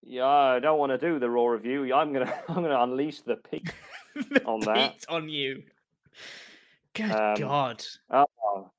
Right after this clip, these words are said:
Speaker 1: oh, the Pete is coming out. Ah. Uh, yeah, uh, it, I think they think it sound-, like, like with Ectomorphic,
Speaker 2: <laughs>
Speaker 1: I think they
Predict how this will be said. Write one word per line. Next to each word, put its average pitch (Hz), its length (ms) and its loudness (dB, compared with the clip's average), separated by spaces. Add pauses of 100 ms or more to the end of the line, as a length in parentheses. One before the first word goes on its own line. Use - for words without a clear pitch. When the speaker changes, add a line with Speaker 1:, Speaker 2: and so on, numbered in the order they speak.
(220)
Speaker 1:
oh, 120 260 2
the 123 100 2
Pete 147 320 -6
is 147 140 -4
coming 160 300 -2
out. 151 420 0 (580)
Ah. 110 1040 2 (680)
Uh, 131 260 2 (180)
yeah, 160 280 2
uh, 117 760 -10 (340)
it, 147 200 -8 (480)
I 147 100 -4
think 180 280 -6
they 147 140 0
think 143 280 -8
it 139 120 -8
sound-, 127 260 -4
like, 131 220 0
like 143 240 2
with 147 80 -4
Ectomorphic, 131 840 -4 (460)
Speaker 2:
<laughs> - 420 -20
Speaker 1:
I 523 600 -2 (180)
think 151 200 -8
they 139 120 -4